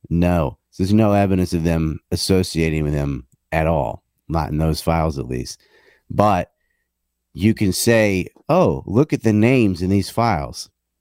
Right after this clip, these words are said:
Well, like, well, I could ask, was, you know, was, was,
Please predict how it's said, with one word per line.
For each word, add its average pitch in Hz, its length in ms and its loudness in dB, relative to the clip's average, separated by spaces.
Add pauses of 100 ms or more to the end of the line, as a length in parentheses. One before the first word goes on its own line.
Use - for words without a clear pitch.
(360)
Well, 123 140 4
like, 120 280 2
well, 113 140 0
I 151 60 0
could 117 200 0
ask, 113 480 -2
was, 80 320 -4
you 80 120 -2
know, 76 320 -4 (760)
was, 87 300 2
was, 78 340 -4